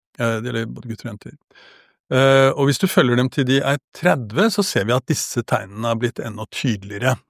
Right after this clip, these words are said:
Da er det, de er mer ensomme, de føler seg ensomme, de har færre venner. De har også høyere rater av angst og depresjon, og de har også en høyere tendens til,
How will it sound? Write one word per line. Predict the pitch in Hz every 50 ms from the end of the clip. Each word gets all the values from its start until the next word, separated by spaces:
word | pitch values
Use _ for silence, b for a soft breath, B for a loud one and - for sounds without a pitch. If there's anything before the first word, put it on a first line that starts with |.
| _ -
Da | 214 - - 117 113 123 131 135 139 143 - - - - 117
er | 120 123
det, | 120 123 123 117 - - _ - 143 - _ - - - - - - - -
de | 123
er | 123 127
mer | 127 127 127
ensomme, | 120 117 - 123 113 131 170 175 160
de | 139 127 123 123 123 117 110
føler | _ - - 147 117 95 101 101
seg | - 120 113 117
ensomme, | 110 - - 123 135 147 135
de | 127 123
har | 113 113 -
færre | - 104 104 110
venner. | 117 117 107 98 117 139 B B B B B B B B B B B B _ -
De | 143 143
har | 139
også | 127 - 160 151 147 143 - - 127
høyere | 131 147 127 120 127 123
rater | 120 117 - - 127
av | 123 110 107
angst | 113 - -
og | 127 117
depresjon, | 110 - 120 120 - - 156 202 254 247 -
og | - 131
de | 127
har | 139 135 120 107 117 120 113
også | 110 - - 131 120
en | 117 113 110 180 - 143 131 143
høyere | 165 131 107 107
tendens | 113 - 131 120 107 101 104 107 - - -
til, | - -